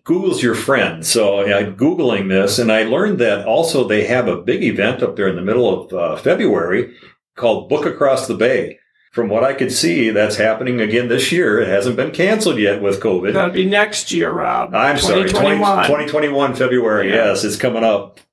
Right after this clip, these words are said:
Speaker 1: Thank goodness.
Speaker 2: <laughs>
Speaker 1: And, uh, they say there's up to four thousand skiers that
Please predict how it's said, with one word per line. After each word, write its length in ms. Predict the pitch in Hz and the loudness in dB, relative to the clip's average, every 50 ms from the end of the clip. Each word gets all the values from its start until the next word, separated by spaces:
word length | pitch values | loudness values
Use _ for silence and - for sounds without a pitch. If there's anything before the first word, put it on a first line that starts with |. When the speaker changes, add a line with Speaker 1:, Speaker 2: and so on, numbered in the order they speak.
| _ _ - | _ _ -2
Speaker 1:
Thank 220 | 123 117 110 104 | -2 -2 0 0
goodness. 540 | 117 131 131 110 104 107 110 - - - - 294 | -2 -2 0 0 -2 -2 -2 -2 -4 -4 -2 0
Speaker 2:
<laughs> 60 | 175 170 156 - - - - - - | 0 0 -2 -4 -8 -12 -14 -16 -8
Speaker 1:
And, 440 | - 113 110 110 113 113 107 107 110 | -4 -2 0 2 2 0 0 0 2
uh, 340 | 110 107 107 104 104 104 104 107 | 2 2 4 4 2 2 0 0
they 180 | 123 151 180 | 0 0 0
say 240 | 175 - 185 175 160 | 0 0 0 0 0
there's 200 | 135 120 107 113 | 0 0 0 0
up 140 | 117 113 - | 0 -2 -2
to 140 | - 92 90 | -4 -8 -6
four 280 | - 120 127 156 180 | -2 -2 0 0 0
thousand 440 | 180 - 139 131 139 143 131 120 107 | 0 0 2 2 2 2 2 0 0
skiers 840 | 95 95 - - - 135 139 139 113 95 82 80 80 - - - - - _ | 0 0 -2 -2 0 0 0 2 2 0 -2 -4 -8 -10 -12 -12 -14 -18 _
that 320 | - 98 95 95 95 - | -4 -2 0 0 0 -4